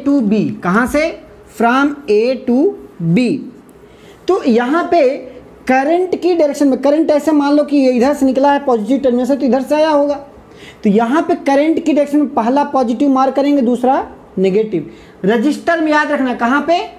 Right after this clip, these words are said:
रजिस्टर में करंट की डायरेक्शन में पहला रजिस्टर में R लिखेंगे, दूसरा, पहला पॉजिटिव, दूसरा नेगेटिव। मतलब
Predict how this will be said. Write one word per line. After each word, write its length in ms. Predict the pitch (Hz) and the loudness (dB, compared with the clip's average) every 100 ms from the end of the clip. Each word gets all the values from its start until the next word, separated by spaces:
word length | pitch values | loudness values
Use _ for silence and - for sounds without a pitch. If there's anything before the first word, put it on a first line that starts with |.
| - | -8
रजिस्टर 600 | 175 196 262 - - 302 | -2 0 0 -2 -2 0
में 420 | 277 277 220 - - - - | 0 0 0 -4 -18 -20 -2
करंट 440 | 247 285 339 339 | 0 2 0 0
की 200 | - 330 | 0 0
डायरेक्शन 480 | 262 254 262 - 311 | 0 -2 -4 -2 0
में 180 | 311 - | 0 0
पहला 500 | 226 247 285 294 - - | -2 0 0 -2 -6 -4
रजिस्टर 540 | 180 180 254 - 294 | -2 0 -2 0 0
में 160 | 285 285 - | 0 -2 -2
R 260 | 202 269 277 | 0 2 0
लिखेंगे, 500 | 247 269 285 330 330 - - - | 0 0 2 2 -2 -8 -20 -4
दूसरा, 500 | 165 208 247 277 285 269 - - - | 0 2 2 2 2 0 -6 -14 -2
पहला 220 | 220 269 | 0 2
पॉजिटिव, 440 | 262 233 214 320 269 | 0 -2 0 0 0
दूसरा 360 | 233 277 349 - - - | 0 0 -2 -6 -18 -6
नेगेटिव। 600 | 180 185 220 - 147 - - - - - - 202 | -2 2 0 -2 -10 -10 -20 -20 -20 -20 -4 -2
मतलब 680 | 262 320 349 269 349 - | 0 0 2 0 -2 -12